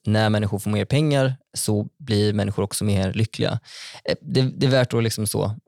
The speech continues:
eh, gå in på vad, vad är det man menar när man liksom säger lycka. Hur, hur mäter man lycka? Eh, det finns ju liksom inget objektivt mått på lycka, även om, även om så ekonomiskt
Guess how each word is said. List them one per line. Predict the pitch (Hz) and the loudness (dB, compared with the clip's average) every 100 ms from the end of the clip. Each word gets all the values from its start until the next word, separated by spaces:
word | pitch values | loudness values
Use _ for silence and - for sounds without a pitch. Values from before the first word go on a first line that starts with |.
| - | -6
eh, | 110 | 0
gå | 113 139 | 4 4
in | 131 123 | 4 0
på | 135 | -2
vad, | 123 117 - | 0 0 2
vad | 123 117 | 2 2
är | 117 | 0
det | |
man | 113 113 | 0 0
menar | 127 117 120 120 | 2 2 0 0
när | 110 | 0
man | 104 | -2
liksom | 110 - 104 | -4 -6 -6
säger | - 104 104 | -2 0 0
lycka. | 113 - - - 117 - - - | -2 -4 -4 -2 -4 -8 -20 -6
Hur, | - 123 113 110 107 _ - - - _ _ _ _ _ | 0 2 4 2 -2 _ -20 -20 -20 _ _ _ _ _
hur | - 131 | 2 4
mäter | 131 117 110 123 | 4 2 0 0
man | 123 | 2
lycka? | 131 - - 98 101 - - | 2 -2 -2 0 0 -4 -10
Eh, | - 104 101 104 - - - - 85 - - - - _ _ _ _ - | -2 0 2 0 -2 -8 -14 -14 -16 -16 -18 -18 -20 _ _ _ _ -4
det | 135 | 0
finns | 139 139 | 4 6
ju | 139 | 6
liksom | 135 139 | 4 4
inget | 135 117 - - | 4 2 -2 0
objektivt | 151 147 135 120 110 110 | 4 4 4 0 0 -2
mått | 117 127 117 - - | 0 0 0 -8 -6
på | - 107 104 101 - _ _ - | 0 2 4 2 -2 _ _ -4
lycka, | 120 113 - - | 0 0 0 -2
även | 123 123 117 | 2 2 2
om, | 113 107 104 - | 0 0 -4 -2
även | 123 135 | 0 2
om | 139 131 | 2 2
så | 113 101 | 0 0
ekonomiskt | 110 120 117 107 - | 0 -2 -2 -2 -4